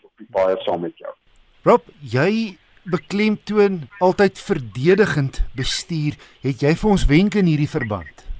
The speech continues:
Speaker 1: Ja, die belangrikste verdedigende bestuurspunt, sou ek sê, is om 'n regte volgafstand te aanvaar. Alles begin daar. As jy die regte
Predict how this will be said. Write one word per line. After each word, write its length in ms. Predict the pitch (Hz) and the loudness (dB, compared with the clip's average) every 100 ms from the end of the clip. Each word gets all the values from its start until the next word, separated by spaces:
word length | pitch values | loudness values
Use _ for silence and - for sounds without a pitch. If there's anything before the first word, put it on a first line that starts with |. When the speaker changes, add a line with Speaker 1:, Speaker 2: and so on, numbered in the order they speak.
| - _ _ _ _ _ _ - | -16 _ _ _ _ _ _ 0
Speaker 1:
Ja, 160 | 127 | 2
die 100 | 123 | 2
belangrikste 760 | 131 151 190 233 - 196 170 - - | 2 2 2 -2 -2 0 0 0 -6
verdedigende 600 | 131 131 139 139 139 117 | 0 2 2 2 0 0
bestuurspunt, 800 | 117 - 139 131 - 131 113 - - _ _ _ _ - | -2 0 0 0 -2 -2 -2 -4 -14 _ _ _ _ 0
sou 120 | 131 143 | 2 4
ek 200 | 165 - - | 0 -2 0
sê, 100 | 123 113 113 131 131 | 4 4 4 2 2
is 120 | 131 131 - _ _ | 0 -8 -18 _ _
om 180 | 131 131 | 2 4
'n 80 | |
regte 320 | 113 110 - 113 | 4 2 -2 -2
volgafstand 760 | 135 110 - 110 - 107 98 | 2 2 2 -2 -2 -4 0
te 60 | 98 | 0
aanvaar. 420 | - - - - _ _ _ | 0 -6 -20 -20 _ _ _
Alles 280 | 170 233 - | 2 2 2
begin 340 | 208 - 147 113 | -2 0 -2 0
daar. 440 | 101 98 - - - - | 0 0 -2 -8 -18 -6
As 160 | 139 135 | -4 2
jy 120 | 185 | 4
die 140 | 226 190 | 4 4
regte 340 | 127 - | 2 0